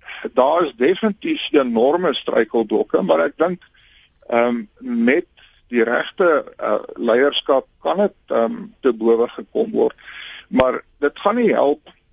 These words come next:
om een klomp ontplooide kaders net eenvoudig te vervang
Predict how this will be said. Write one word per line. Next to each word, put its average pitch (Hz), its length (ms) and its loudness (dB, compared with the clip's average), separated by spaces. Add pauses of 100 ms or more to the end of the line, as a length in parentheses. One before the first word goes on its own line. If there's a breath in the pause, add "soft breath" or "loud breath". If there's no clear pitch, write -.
om 135 380 -2
een 208 340 0
klomp 156 400 0
ontplooide 151 640 2
kaders 135 580 0
net 123 220 -2
eenvoudig 123 580 0
te 123 120 -2
vervang 123 600 -2